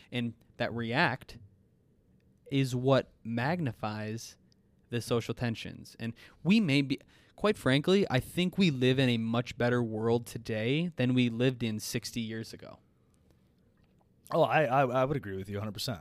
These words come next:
Speaker 1: I will say that with very high confidence. Now, you can choose what indicators you wanna determine, you know, say we're living better or worse, but I think we're living better. And I think most people and most statistics would align with that. However,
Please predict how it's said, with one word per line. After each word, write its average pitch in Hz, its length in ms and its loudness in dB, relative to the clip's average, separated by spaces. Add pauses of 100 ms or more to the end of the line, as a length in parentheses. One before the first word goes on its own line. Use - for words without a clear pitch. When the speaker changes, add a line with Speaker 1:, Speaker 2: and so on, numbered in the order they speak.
Speaker 1:
I 131 60 2
will 147 120 6
say 143 200 6
that 123 160 8
with 120 280 4 (1080)
very 135 280 6
high 123 160 2
confidence. 139 580 -2
Now, 110 60 -4
you 113 180 -2
can 107 220 -4
choose 120 380 -2
what 113 180 0
indicators 110 520 -2
you 110 80 -4
wanna 104 280 -4 (520)
determine, 104 640 -4
you 120 60 -12
know, 120 100 -14
say 110 220 -6
we're 104 120 -4
living 107 280 -6
better 107 240 -4
or 104 120 -2
worse, 120 400 0 (640)
but 123 140 0
I 165 60 4
think 180 120 2
we're 147 100 8
living 127 200 4
better. 113 280 -6 (520)
And 117 100 -4
I 120 60 2
think 123 140 0
most 131 360 4
people 117 360 2
and 110 140 -2
most 113 280 2
statistics - 640 -8 (400)
would 117 160 2
align 107 300 0
with 95 120 -16
that. - 200 -12 (1080)
However, 120 540 0